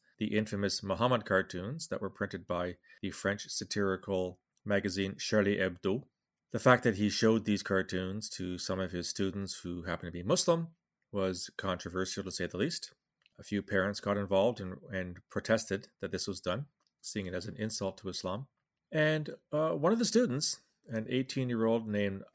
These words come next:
Abdullah Ansorov, ended up beheading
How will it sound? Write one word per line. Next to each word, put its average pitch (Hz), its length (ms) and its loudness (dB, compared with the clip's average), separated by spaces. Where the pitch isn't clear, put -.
Abdullah 117 460 6
Ansorov, 120 640 0
ended 117 220 4
up 127 220 4
beheading 120 400 6